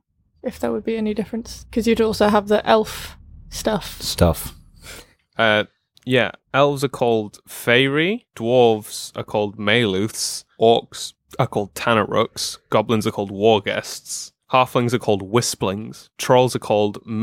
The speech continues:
Speaker 3: Merzaguls, and minotaurs are called Bahaftor.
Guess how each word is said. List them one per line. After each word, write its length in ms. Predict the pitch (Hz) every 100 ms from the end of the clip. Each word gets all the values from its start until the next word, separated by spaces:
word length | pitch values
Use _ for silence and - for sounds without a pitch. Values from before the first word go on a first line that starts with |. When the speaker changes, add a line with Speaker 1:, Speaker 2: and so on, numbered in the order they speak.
| 123 117 113 104
Speaker 3:
Merzaguls, 960 | - 104 101 110 101 107 117 - - _
and 460 | 107 98 95 95 - -
minotaurs 560 | 113 110 107 110 98
are 40 | 101
called 460 | - 98 98 95 - -
Bahaftor. 1080 | 104 101 117 107 - - - - - -